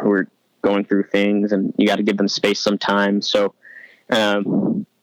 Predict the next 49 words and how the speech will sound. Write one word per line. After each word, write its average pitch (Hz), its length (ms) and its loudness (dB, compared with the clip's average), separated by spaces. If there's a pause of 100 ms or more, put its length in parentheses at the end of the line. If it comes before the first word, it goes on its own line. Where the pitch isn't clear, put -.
(120)
we 180 80 2
just 240 100 -2
kinda - 160 -2
kept - 240 -4
up 113 140 0
on 107 120 0
Twitter. 104 300 0
I 101 60 0
would 104 80 -2
check - 200 -4
in 98 100 0
on 98 120 -2
him, 101 280 -2
I, 98 140 -2
and - 100 -4
I 104 60 2
wouldn't 107 240 0
say, 101 140 0
"Hey, 123 160 0
talk 139 240 -4
to - 80 -2
me 113 80 2
right 117 180 0
now." 110 280 0
I'd 104 160 -4
be 107 140 0
like, 98 320 -2 (840)
um, 104 560 0
you 143 100 0
know, 131 100 0
checking 131 300 -2
in, 113 180 0
seeing 110 240 -2
how 110 80 0
you're 110 120 2
doing. 98 600 -2 (140)
Um, 101 420 0 (100)
I - 100 -2
actually 113 380 0 (420)
did 120 200 2
a 104 80 0
story 110 440 0
on 104 80 0
the 104 140 0
o-, 101 140 -2
just - 240 -6
the 107 100 2
offensive 104 480 0
line, 101 480 0